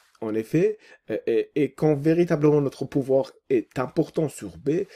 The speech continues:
ça veut dire qu'on pourrait, euh, rendre parfaitement prévisible le comportement de B.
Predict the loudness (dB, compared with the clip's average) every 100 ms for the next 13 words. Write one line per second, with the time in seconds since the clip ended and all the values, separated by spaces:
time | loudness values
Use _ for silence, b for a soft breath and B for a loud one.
0 | B -12 -8 -4 -4 -4 -10 -10 -4 -4
1 | -4 b b _ -8 -6 -8 -10 -4 -2
2 | -2 -4 -10 -8 -10 -6 -4 -4 -6 -6
3 | -6 -2 -2 -2 -4 -8 -10 -10 -6 -6
4 | -6 -8 -4 -4